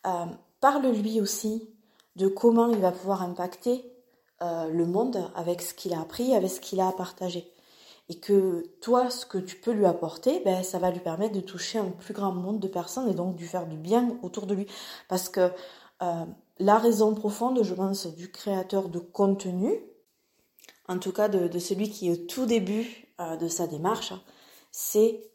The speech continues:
euh, j'ai découvert quelque chose qui m'a fait du bien, j'ai envie de le partager au reste du monde pour faire du bien à d'autres personnes.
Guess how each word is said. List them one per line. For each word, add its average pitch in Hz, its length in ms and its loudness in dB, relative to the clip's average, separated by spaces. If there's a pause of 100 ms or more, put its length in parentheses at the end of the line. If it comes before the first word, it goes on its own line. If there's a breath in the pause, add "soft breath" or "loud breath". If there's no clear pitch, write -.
euh, 165 160 -4
j'ai 175 160 2
découvert 226 400 2
quelque 196 220 -4
chose 196 180 -2
qui 208 120 -6
m'a 175 140 -2
fait 180 120 -10
du 175 140 -12
bien, 175 340 -2
j'ai 190 200 2
envie 180 300 -2
de 202 100 2
le 180 120 2
partager 180 680 -8 (120)
au 196 100 -2
reste 185 280 0
du 180 140 -6
monde 180 320 -4 (240 loud breath)
pour 190 120 -14
faire 202 200 2
du 190 120 -2
bien 190 360 0
à 175 60 0
d'autres 180 280 0
personnes. - 380 -12